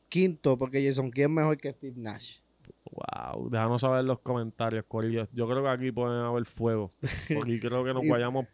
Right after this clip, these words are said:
Speaker 2: sacamos a Oscar Robertson del top five, cabrón. Pero si sacamos a Westbrook, que ni lo mencionamos.
Speaker 1: Que es el máximo triple double de la historia.
Speaker 2: Sí,
Speaker 1: Pero es que
Speaker 2: pero
Speaker 1: na-,
Speaker 2: Westbrook no ha ganado.
Speaker 1: Westbrook no ha ganado ni ha estado cerca, cabrón. Bueno, sí, una vez.
Speaker 2: Ok,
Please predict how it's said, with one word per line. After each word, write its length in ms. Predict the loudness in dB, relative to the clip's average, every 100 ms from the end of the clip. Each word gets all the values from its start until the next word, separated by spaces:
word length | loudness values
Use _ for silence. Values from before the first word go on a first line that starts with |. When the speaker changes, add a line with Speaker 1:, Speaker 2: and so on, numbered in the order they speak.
| _ -20 -2
Speaker 2:
sacamos 320 | 0 2 2
a 40 |
Oscar 200 | 2 2
Robertson 340 | 4 4 4 0
del 120 | 0
top 140 | -2
five, 260 | -2 -2 -2
cabrón. 520 | 0 -2 -2 -4 -6 0
Pero 260 | 2 2
si 140 | 2 0
sacamos 460 | 2 2 4 4
a 80 | 6
Westbrook, 580 | 6 8 6 4 0 -2 -10 _ _ _ _
que 100 | 0
ni 100 | 2
lo 120 | 2
mencionamos. 680 | 2 2 2 2 2 2 -2
Speaker 1:
Que 160 | 0 0
es 40 | 2
el 40 |
máximo 380 | 2 0 0 -2
triple 260 | -2 -4 -6
double 280 | -6 -6 -6
de 120 | -6
la 60 | -8
historia. 400 | -2 4 6 6
Speaker 2:
Sí, 100 | 6
Speaker 1:
Pero 160 | 6 6
es 60 | 6
que 100 | 6
Speaker 2:
pero 140 | 6 8
Speaker 1:
na-, 60 |
Speaker 2:
Westbrook 320 | 8 8 6
no 80 | 6
ha 60 | 4
ganado. 280 | 4 0 -4
Speaker 1:
Westbrook 420 | 0 0 0 -4
no 80 | -2
ha 40 | -2
ganado 360 | 0 0 0
ni 80 | -2
ha 40 |
estado 300 | -2 0 0 0
cerca, 440 | -2 -2 -4 -6
cabrón. 300 | -4 -6 -4
Bueno, 220 | -2 0 0
sí, 160 | -2 -2
una 200 | -4 -2
vez. 200 | -4 -6
Speaker 2:
Ok, 180 | -2 0